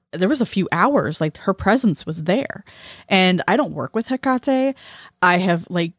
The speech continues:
tiptoed around the perimeter of her and, uh, or wandered the perimeter of her, but never directly worked with her. And that was what,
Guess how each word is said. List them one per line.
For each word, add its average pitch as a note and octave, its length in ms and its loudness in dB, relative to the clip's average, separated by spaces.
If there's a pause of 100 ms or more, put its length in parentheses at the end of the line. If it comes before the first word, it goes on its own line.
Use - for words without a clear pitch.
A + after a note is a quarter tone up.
(120)
tiptoed G3 460 0
around F3+ 360 2
the F3 80 0
perimeter G#3 540 0
of C#4+ 160 0
her F4 420 -4 (480)
and, F3+ 640 0 (280)
uh, F3+ 160 0
or F3+ 100 0
wandered F#3+ 460 0
the C4+ 60 -2
perimeter C4 420 2
of C4 160 0
her, D#4 320 -4 (320)
but G3 120 2
never G3 220 4
directly E3+ 480 0
worked E3+ 380 -4
with G3 140 -8
her. - 340 -6
And E3+ 240 0
that F3+ 100 2
was F#3+ 160 2
what, F3+ 160 -2